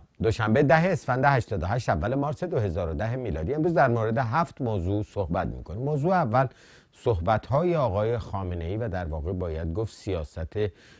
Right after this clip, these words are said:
دونکیشوتیزم ایشونه. برای اینکه، اه، در صحبت با سفرا مطرح کرده که دیپلماسی ما در سطح دنیا باید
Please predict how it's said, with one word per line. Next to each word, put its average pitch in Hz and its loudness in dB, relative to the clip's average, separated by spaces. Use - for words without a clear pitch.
دونکیشوتیزم 110 -2
ایشونه. 90 -2
برای 101 0
اینکه، 127 2
اه، 95 -2
در 104 2
صحبت 147 2
با 127 4
سفرا 104 0
مطرح 104 -2
کرده 104 -2
که 123 -4
دیپلماسی 92 -4
ما 131 -2
در 95 -2
سطح - -6
دنیا 101 -2
باید 87 -4